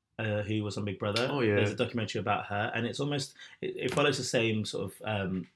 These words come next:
Speaker 1: <clears throat> sort of storyline where people just attack her when she goes, you know, she goes to fame and people just attack her. Now, this was the tabloids. They thought it was free reign.
Speaker 2: Mm.
Speaker 1: But to a certain extent, you know,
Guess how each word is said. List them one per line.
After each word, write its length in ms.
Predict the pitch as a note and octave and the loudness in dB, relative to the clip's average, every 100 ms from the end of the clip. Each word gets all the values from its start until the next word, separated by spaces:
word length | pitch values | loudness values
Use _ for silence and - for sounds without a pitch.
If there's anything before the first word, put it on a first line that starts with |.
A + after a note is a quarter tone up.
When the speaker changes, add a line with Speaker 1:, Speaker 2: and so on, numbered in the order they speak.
| - | 6
Speaker 1:
<clears throat> 360 | D#3+ C3 A2+ - _ - - - - _ _ _ _ _ _ _ | 6 6 0 -8 _ -20 -20 -20 -20 _ _ _ _ _ _ _
sort 240 | - G#2 | 0 0
of 60 | F#2+ _ - | 0 _ -6
storyline 560 | - B2+ A2+ G#2 G2+ | 8 8 10 8 6
where 340 | G#2 G2+ G2 - | 2 2 0 2
people 340 | C3+ B2 A2+ G#2+ | 4 4 4 2
just 160 | A2 | -2
attack 300 | G2 A2 - | 0 0 0
her 300 | G2 G2 F#2+ - | -2 0 -2 -2
when 160 | A2 | -4
she 120 | G2 G#2 | -2 0
goes, 320 | G#2 G2 - | 0 0 -6
you 80 | A2 | -6
know, 100 | G2+ | -4
she 160 | F#2+ A#2 | -4 -2
goes 300 | A2+ G#2 - | -2 -2 -6
to 120 | - | -8
fame 180 | G#2 G2+ | -2 -2
and 80 | F#2+ | -2
people 160 | G#2+ G2 | -4 -6
just 120 | - | -6
attack 200 | A2+ G#2 | -6 -4
her. 60 | F#2+ | -4
Now, 100 | G2 | -4
this 180 | C3 - | -4 -4
was 100 | G#2 | -8
the 60 | |
tabloids. 400 | - G2+ F2+ D2+ | -2 -2 -2 -4
They 140 | - G#2+ | -2 -2
thought 180 | G#2+ F2 | -2 -2
it 40 | |
was 120 | F#2 | -4
free 200 | - G#2+ | -4 -4
reign. 300 | G2 F#2+ D#2+ - - | -2 -4 -4 -10 -8
Speaker 2:
Mm. 240 | F#2+ F#2+ F#2+ | -4 -2 0
Speaker 1:
But 360 | G2+ - - - _ _ - | 0 -2 -6 -8 _ _ -2
to 100 | B2 | 0
a 40 | |
certain 260 | A#2 C#3 A#2+ | 2 2 0
extent, 480 | F2+ - A2+ F2+ D#2+ _ _ _ _ | -4 -2 -2 -2 -8 _ _ _ _
you 100 | A#2 | -4
know, 140 | G#2+ | -4